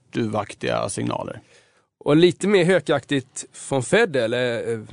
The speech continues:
Speaker 2: som också
Speaker 1: Ja,
Speaker 2: har
Speaker 1: det var ju lite, det var ju lite tvärtom. Precis, kom, eh, i onsdags kväll då, där, eh,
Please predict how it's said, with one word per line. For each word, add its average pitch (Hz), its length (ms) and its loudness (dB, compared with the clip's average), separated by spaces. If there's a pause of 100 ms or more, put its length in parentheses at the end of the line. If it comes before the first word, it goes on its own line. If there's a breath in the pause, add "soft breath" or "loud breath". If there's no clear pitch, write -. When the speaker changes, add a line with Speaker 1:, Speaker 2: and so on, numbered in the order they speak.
(120)
Speaker 2:
som - 300 -4
också 160 160 -2
Speaker 1:
Ja, 139 60 6
Speaker 2:
har 233 300 4
Speaker 1:
det 240 100 -4
var 254 120 0
ju 277 60 0
lite, 277 260 -4
det 247 120 -12
var 214 100 -2
ju 226 60 -2
lite 247 220 -6
tvärtom. 127 560 0 (120)
Precis, 135 440 -2
kom, 170 380 -2
eh, 156 440 0
i - 20 0
onsdags 135 340 0
kväll 180 320 4
då, 117 180 2
där, 117 260 2 (760)
eh, 120 60 -10